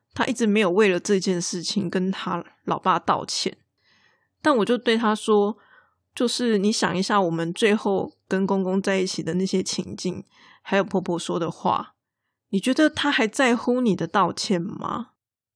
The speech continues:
就是父母毕竟就还是疼自己的小孩嘛。我相信在我公公的心里，他早就已经原谅我老公了。然后呢，我就跟我老公讲说，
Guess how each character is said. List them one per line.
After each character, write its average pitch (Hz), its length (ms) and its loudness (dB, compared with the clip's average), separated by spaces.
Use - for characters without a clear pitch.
就 - 140 -4
是 277 480 2
父 277 180 4
母 190 160 2
毕 233 200 0
竟 208 400 0
就 220 120 4
还 165 200 -2
是 208 160 -2
疼 165 240 -4
自 190 160 -2
己 151 180 -4
的 160 140 -2
小 160 240 -2
孩 - 240 -6
嘛。 - 240 -8
我 - 80 4
相 285 140 0
信 302 120 2
在 277 140 2
我 185 140 2
公 208 200 0
公 220 120 0
的 190 80 0
心 185 280 -2
里， 165 140 -2
他 - 180 -4
早 156 220 -2
就 226 160 4
已 175 60 2
经 196 180 0
原 165 160 0
谅 180 120 -2
我 147 140 -2
老 135 160 -4
公 143 300 -10
了。 160 220 -6
然 220 120 2
后 302 140 0
呢， 240 120 4
我 190 140 2
就 233 80 0
跟 233 160 2
我 226 60 2
老 - 100 -2
公 208 180 0
讲 175 200 -2
说， 208 360 -2